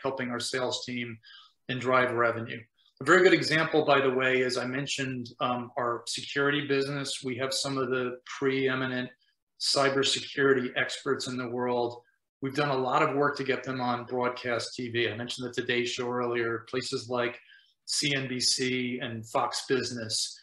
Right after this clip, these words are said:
When I meet with our, the heads of our sales teams for security, they tell me they take clips of our experts on T V and they bring them to clients.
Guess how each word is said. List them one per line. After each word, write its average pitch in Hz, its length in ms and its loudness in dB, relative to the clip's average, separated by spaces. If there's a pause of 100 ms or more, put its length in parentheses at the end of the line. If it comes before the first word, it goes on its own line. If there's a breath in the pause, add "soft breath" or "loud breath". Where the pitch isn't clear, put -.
(400 loud breath)
When 139 140 0
I 143 100 4
meet 151 460 -4
with 160 120 6
our, 135 440 6
the 139 60 2
heads 135 300 0
of 135 140 0
our 123 120 -2
sales 135 500 0
teams 131 240 -6
for - 120 -6
security, 127 800 2
they 120 120 0
tell 147 240 -6
me 147 100 0
they 131 140 2
take 127 340 -4
clips - 720 -2 (320)
of 131 120 2
our 135 200 6
experts 131 640 0
on 135 220 2
T 135 220 -4
V 127 340 0
and 127 100 -4
they 123 120 0
bring 131 340 -2
them 127 140 -4
to 120 100 -4
clients. 117 720 -4